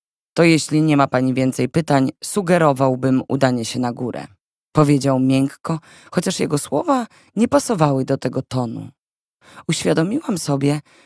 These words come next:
że właśnie przeszłam odprawę, jak w jakimś pieprzonym oddziale F B I. "Pewnie jest pani zmęczona po podróży i chciałaby zobaczyć swoje mieszkanie.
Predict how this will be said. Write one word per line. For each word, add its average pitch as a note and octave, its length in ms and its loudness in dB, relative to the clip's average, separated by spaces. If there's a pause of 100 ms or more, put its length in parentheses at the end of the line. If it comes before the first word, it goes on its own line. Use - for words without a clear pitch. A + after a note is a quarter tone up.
(140)
że E3+ 160 4
właśnie G#3+ 460 -2
przeszłam C#3 500 0
odprawę, A#2 640 -6 (440)
jak D3 220 4
w - 220 -10
jakimś D3+ 360 -2
pieprzonym D3+ 500 0
oddziale C#3 440 2
F C3 140 -6
B D3+ 80 -6
I. A#2+ 380 -4 (1080)
"Pewnie E3+ 320 2
jest C#3+ 180 0
pani C3+ 240 2
zmęczona C3+ 520 0
po C3 140 -4
podróży C#3 580 0 (440)
i E3 180 2
chciałaby C#3+ 480 2
zobaczyć C#3 500 0
swoje C3 380 -2
mieszkanie. C3 600 -4